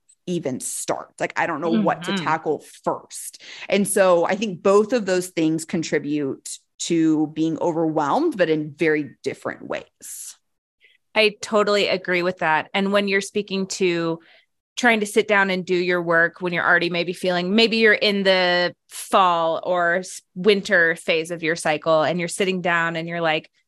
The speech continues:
Speaker 2: "I don't wanna do anything." And then maybe you're trying to work at a coffee shop and you look around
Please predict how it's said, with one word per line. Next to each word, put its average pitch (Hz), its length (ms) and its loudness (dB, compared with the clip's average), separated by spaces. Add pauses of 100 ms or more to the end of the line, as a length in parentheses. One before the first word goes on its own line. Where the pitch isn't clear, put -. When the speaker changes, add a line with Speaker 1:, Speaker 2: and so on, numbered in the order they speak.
(200)
Speaker 2:
"I - 60 -2
don't 269 80 4
wanna 262 140 4
do 240 200 0
anything." 208 600 2
And 196 160 -2
then 190 100 2
maybe 202 200 0
you're 220 100 4
trying 208 260 -2
to 196 80 -2
work 175 220 -2
at 190 80 -6
a - 20 -8
coffee 165 320 -4
shop 156 340 0
and 170 140 -6
you 175 80 -4
look 175 160 -2
around 160 540 0